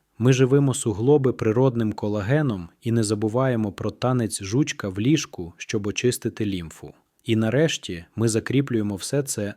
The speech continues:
нашою чарівною ложкою здоров'я. Це і є та сама плавна нитка, яка тримає нас у гармонії з віком.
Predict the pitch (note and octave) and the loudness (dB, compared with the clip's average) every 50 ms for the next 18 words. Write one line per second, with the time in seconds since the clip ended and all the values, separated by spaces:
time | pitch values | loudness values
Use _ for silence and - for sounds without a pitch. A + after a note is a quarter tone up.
0 | _ - G#2+ A#2+ C3+ C#3 C#3 - - A#2 G#2 G2 - - - G#2+ A2+ B2+ C3+ B2 | _ -4 0 0 2 0 0 -2 -2 -2 -4 -4 -4 -4 -2 0 0 0 0 0
1 | B2 A#2 A2 G#2+ G2+ A2 B2 C3+ C3 - - - A2 G#2 F#2+ F#2 A2 G#2+ G#2+ G#2 | 0 0 0 0 0 0 0 0 0 -2 -4 -4 -4 -4 -4 -4 -2 -2 -2 -2
2 | F#2+ E2+ D#2+ D#2 D2 D2 - _ _ _ - - - B2+ B2+ A#2+ A2+ A2+ B2 D#3 | -2 -4 -8 -12 -14 -14 -18 _ _ _ -12 -6 -2 0 2 2 2 2 2 0
3 | D#3+ D#3 - A2+ - - A#2 A2+ A2 G#2 F#2+ - - G#2+ A2 A2 G#2+ G#2 G#2 G2+ | 0 0 -2 -6 -6 -4 -4 -2 -2 -4 -4 -6 -4 -2 -2 -2 0 0 -2 0
4 | G#2 A#2+ C#3+ C#3+ C#3 - - G2+ E2+ D#2+ - _ _ - G2+ G#2 - - A2+ - | 0 2 0 0 -2 -4 -8 -10 -10 -10 -14 _ _ -8 -6 -4 -2 -2 -4 -2
5 | - - G#2 G#2 A2+ B2 B2 A#2 A2+ A2 G#2+ G2+ - - F#2+ E2+ G#2 G#2+ G#2+ G#2+ | -2 -2 -2 0 0 0 0 0 -2 -2 -4 -4 -6 -6 -6 -4 -4 -2 -2 0
6 | A2 A#2 A2+ G#2+ G#2 G2+ F#2+ G2 F#2+ G2+ F#2+ E2+ - - E2+ D#2 D2+ | 0 0 0 0 -2 -2 -4 -6 -4 -6 -6 -6 -8 -10 -12 -12 -14